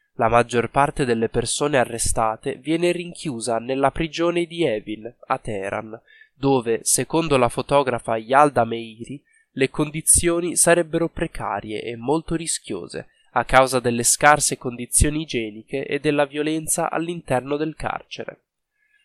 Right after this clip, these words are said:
Le proteste sono esplose dopo la morte della ventiduenne arrestata per non aver indossato il velo in modo appropriato. Mahsa Amini è morta a causa delle percosse dopo essere stata arrestata e trattenuta dalla polizia morale.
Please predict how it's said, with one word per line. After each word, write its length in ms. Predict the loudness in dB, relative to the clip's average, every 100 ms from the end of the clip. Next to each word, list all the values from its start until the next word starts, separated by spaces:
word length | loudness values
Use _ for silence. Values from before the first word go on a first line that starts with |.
| _
Le 160 | -4 -2
proteste 680 | 0 4 4 6 0 -2
sono 280 | -2 0 0
esplose 640 | 0 -2 0 2 2 0 -6
dopo 240 | -6 -2
la 140 | 0 2
morte 400 | 2 2 -2 -4
della 240 | -2 -2
ventiduenne 840 | -4 -8 -8 -8 0 0 0 -6 -6
arrestata 680 | -4 -2 0 2 2 0
per 180 | -2 -2
non 220 | 0 0
aver 240 | 2 2 0
indossato 600 | -4 -4 -2 2 0 0
il 100 | -4
velo 420 | -4 -4 -4 -6 -6
in 160 | -6
modo 240 | -2 -2 -2
appropriato. 800 | -4 -6 -4 -4 -6 -8 -16 -20 _ _ _ _ _ _ _ _ 0
Mahsa 460 | 6 6 8 8
Amini 480 | 8 4 -4 -4 -6
è 140 | 0 2
morta 500 | 2 0 0 -2 0
a 120 | 0
causa 340 | 0 0 0
delle 260 | 0 0 2
percosse 760 | 2 -2 -2 -4 -2 -4 -6
dopo 280 | -4 -4 -2
essere 320 | 0 2 2
stata 340 | 2 0 -2 -2
arrestata 800 | -6 -4 -2 -2 -2 -4 -6 -8
e 160 | -6 -6
trattenuta 720 | -4 -4 -2 -2 -4 -6 -2
dalla 320 | 0 2 2
polizia 560 | 0 -2 -2 0 0
morale. 640 | 0 0 -2 -2 -6 -8